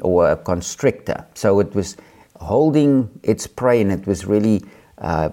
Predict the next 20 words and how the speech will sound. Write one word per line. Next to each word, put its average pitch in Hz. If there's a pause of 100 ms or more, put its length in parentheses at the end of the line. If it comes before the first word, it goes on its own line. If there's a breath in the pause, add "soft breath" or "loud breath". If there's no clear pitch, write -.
(100)
entangling 104 (280)
the, 82 (240)
the 82
prey, 107
and 92
it 90
was 92
constricting -
it. - (600 loud breath)
But 101
the -
interesting 202
thing 175
what 104
happened - (240)
is 107 (560)
neither 139
me 123 (200)
or 131
anyone 190